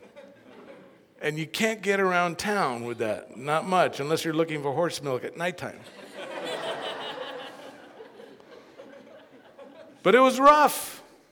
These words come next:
I mean, I got, in school, I was whooped so many times because I was the wrong race.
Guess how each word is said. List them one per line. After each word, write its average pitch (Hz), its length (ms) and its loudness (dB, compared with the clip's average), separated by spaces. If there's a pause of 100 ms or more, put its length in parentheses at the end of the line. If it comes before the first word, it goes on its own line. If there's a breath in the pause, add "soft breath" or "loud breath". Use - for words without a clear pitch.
(840 soft breath)
I 196 100 4
mean, 226 220 4 (120)
I 247 460 8 (220)
got, 226 440 8 (300)
in 170 160 -2
school, 262 640 -2 (420 loud breath)
I 220 360 8
was 180 540 2
whooped 160 960 0
so - 540 -4
many 262 260 -2
times 214 560 0 (220 loud breath)
because 180 280 -2
I 196 60 4
was 196 280 -2
the 202 120 -4
wrong 214 340 0
race. 226 560 2